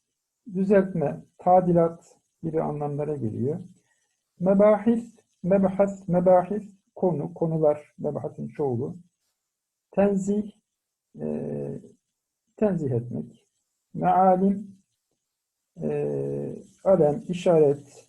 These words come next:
yol işareti gibi manalara geliyor. Eşşari', şari', e, parçada da çok geçen bir kelime. Şari' bir cadde manası var,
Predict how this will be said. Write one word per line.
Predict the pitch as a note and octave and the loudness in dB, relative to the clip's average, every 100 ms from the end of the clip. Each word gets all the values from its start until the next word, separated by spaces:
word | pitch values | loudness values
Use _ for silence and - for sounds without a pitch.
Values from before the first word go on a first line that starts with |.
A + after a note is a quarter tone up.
| - | -2
yol | F3+ C#3+ | 0 0
işareti | C3 C#3 B2 A#2+ B2 - - | -2 0 0 0 -4 -14 -12
gibi | D#3+ D3 | -8 -4
manalara | C3+ C3 B2+ B2+ B2+ | -4 -4 -4 -2 -2
geliyor. | A#2 G#2+ A#2 D#3+ - - _ _ _ _ - | -2 -4 -6 -6 -10 -16 _ _ _ _ -4
Eşşari', | G3 - - G3+ G3+ G3+ G#3 F#3+ - _ _ _ _ _ | -4 -4 2 6 8 6 4 2 -2 _ _ _ _ _
şari', | _ - - F#3 F#3 F#3+ G#3+ A3 _ _ _ _ _ _ _ _ | _ -18 2 6 6 6 0 -2 _ _ _ _ _ _ _ _
e, | C#3+ D3 C#3+ C#3+ C#3+ C3+ B2 - _ | -4 -2 0 -2 -4 -6 -10 -16 _
parçada | D#3+ D#3+ F#3 F3+ | 0 2 2 0
da | F3+ E3+ | 0 -2
çok | F3 F#3 | -4 -6
geçen | D#3 - F3+ E3+ | -8 -2 -2 -2
bir | E3+ | -2
kelime. | C3+ C3 D#3+ F3 | -2 -2 -4 -8
Şari' | - - D3+ D3+ D#3+ F#3+ G3 - _ _ _ _ _ | -14 0 4 4 4 0 -2 -10 _ _ _ _ _
bir | E3 C3+ | -12 -8
cadde | A2+ D3+ - F#3 | -2 -2 0 0
manası | F#3+ F#3+ F#3+ F#3+ G3 | 0 0 -2 -2 -2
var, | G3 G#3 | -2 -2